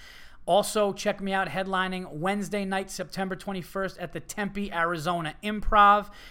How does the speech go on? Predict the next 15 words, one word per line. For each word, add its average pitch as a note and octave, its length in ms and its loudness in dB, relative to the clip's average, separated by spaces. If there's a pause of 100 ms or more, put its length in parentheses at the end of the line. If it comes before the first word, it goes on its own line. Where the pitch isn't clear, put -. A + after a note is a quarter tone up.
(100)
And D3 120 -8
then E3 80 -4
I E3+ 120 0
will F3 140 -2
be E3 180 -8
doing E3+ 560 -8
the, D#3+ 520 -10
uh, D3+ 260 -2
Big E3 340 -6
Pine F3 280 2
Comedy E3+ 380 -2
Festival D3+ 580 -6
in D3 100 -12
Flagstaff, E3 560 -4
Arizona, D3 460 -4